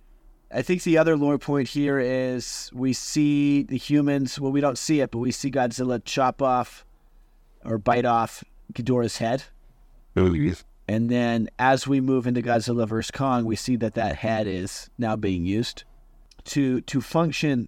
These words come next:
Speaker 1: the, uh, Mechagodzilla. So now, now we have Mechagodzilla in this. We now see Kong has doubled in size because he's gone through his puberty, his growth spurt over the past forty years.
Speaker 2: Mm-hmm.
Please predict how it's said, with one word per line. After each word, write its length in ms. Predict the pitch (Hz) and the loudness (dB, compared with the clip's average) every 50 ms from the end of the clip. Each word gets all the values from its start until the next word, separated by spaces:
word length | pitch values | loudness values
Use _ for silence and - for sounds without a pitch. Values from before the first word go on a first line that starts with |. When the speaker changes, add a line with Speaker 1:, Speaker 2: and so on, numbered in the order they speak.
| - - | -8 -8
Speaker 1:
the, 600 | - 113 117 117 117 113 110 110 107 107 104 90 - - - - - - - - - | -4 -2 0 0 0 0 0 0 -2 -2 -4 -6 -10 -16 -20 -20 -20 -20 -20 -14 -10
uh, 40 | 92 | -8
Mechagodzilla. 1080 | 95 95 80 80 113 127 127 - - 139 - 135 127 120 113 - - 110 110 127 151 160 - - - - - - - - - - - - - | -6 -4 -2 0 2 2 2 2 0 0 2 2 2 2 2 0 0 0 2 0 0 -2 -4 -12 -20 -20 -20 -20 -20 -20 -20 -20 -20 -20 -20
So 320 | - - - 110 107 107 | -14 -8 -4 -2 0 0
now, 280 | 110 117 123 127 131 123 | 0 2 2 2 2 2
now 220 | 120 127 127 131 135 | 2 2 2 2 2
we 140 | 139 135 | 2 2
have 180 | 127 123 117 110 | 2 0 0 0
Mechagodzilla 920 | 120 127 135 135 - 127 113 127 117 110 - - - 101 95 95 101 113 - - - - - _ - - - - - - - - | 0 0 0 0 0 -2 0 0 0 0 -2 -4 -4 -4 -4 -4 -4 -6 -10 -14 -20 -20 -20 _ -20 -20 -20 -20 -20 -20 -20 -10
in 200 | - 120 113 110 | -4 -2 -2 0
this. 280 | 110 107 110 110 - - | 0 0 -2 -2 -2 -2
We 100 | 123 131 | -2 0
now 180 | 127 127 131 123 | 0 2 0 0
see 220 | - - 131 127 | -2 -2 -4 -4
Kong 380 | - - 151 143 139 139 139 117 | -4 -2 -2 0 0 0 0 0
has 220 | 123 113 101 - - - | -2 -4 -6 -8 -6 -2
doubled 380 | - 131 147 165 165 156 131 123 | 2 2 2 4 2 0 0 0
in 100 | 113 110 | -2 -4
size 540 | - - 117 92 82 82 104 - - - - - - - - - - - _ _ | -4 -4 -4 -4 -4 -4 -6 -8 -10 -12 -16 -18 -20 -20 -20 -20 -20 -20 _ _
because 260 | - 117 - 131 120 - | -8 -2 0 0 0 2
he's 160 | 127 120 - | 0 -2 0
gone 240 | - 123 120 117 104 | 0 0 0 0 -2
through 200 | - 120 120 110 | -2 -4 -2 -2
his 200 | 113 110 - - | -2 -2 -4 -4
puberty, 560 | - - 151 156 127 131 113 107 120 123 - - | -2 0 2 2 2 2 0 0 -2 -4 -6 -6
his 180 | 110 107 - | -8 -6 -4
growth 240 | - 127 123 123 - | 0 0 2 2 0
spurt 260 | - - - 110 101 | -2 -2 -2 0 0
over 160 | 98 98 98 | 0 -2 -2
the 80 | 101 95 | -4 -4
past 300 | - 107 98 90 - - | -2 -4 -4 -4 -6 -8
forty 280 | - - 110 104 98 90 | -8 -4 -4 -2 0 0
years. 340 | 80 71 - 92 92 87 92 | 0 2 4 4 4 4 4
Speaker 2:
Mm-hmm. 140 | 92 87 | 2 -2